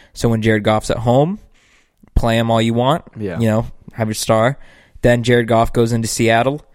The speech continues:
Speaker 1: slot in,
Speaker 2: Handcuff
Speaker 1: slot
Speaker 2: your
Speaker 1: in,
Speaker 2: quarterbacks,
Speaker 1: a-,
Speaker 2: people.
Speaker 1: I E like Philip Rivers.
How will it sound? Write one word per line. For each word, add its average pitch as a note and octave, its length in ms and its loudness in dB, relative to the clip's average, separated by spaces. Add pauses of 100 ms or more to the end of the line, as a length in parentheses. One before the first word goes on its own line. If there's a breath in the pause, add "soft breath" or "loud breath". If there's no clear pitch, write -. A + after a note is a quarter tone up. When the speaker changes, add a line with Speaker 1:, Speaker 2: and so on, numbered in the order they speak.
(200)
Speaker 1:
slot B2 480 0
in, A2+ 160 0
Speaker 2:
Handcuff C3 380 0
Speaker 1:
slot C#3 240 6
Speaker 2:
your C#3 80 4
Speaker 1:
in, D3+ 60 4
Speaker 2:
quarterbacks, C3+ 500 0
Speaker 1:
a-, - 60 -20
Speaker 2:
people. C3 160 2
Speaker 1:
I C#3 80 4
E C3+ 280 2
like A#2+ 260 4
Philip B2+ 360 2
Rivers. B2 520 2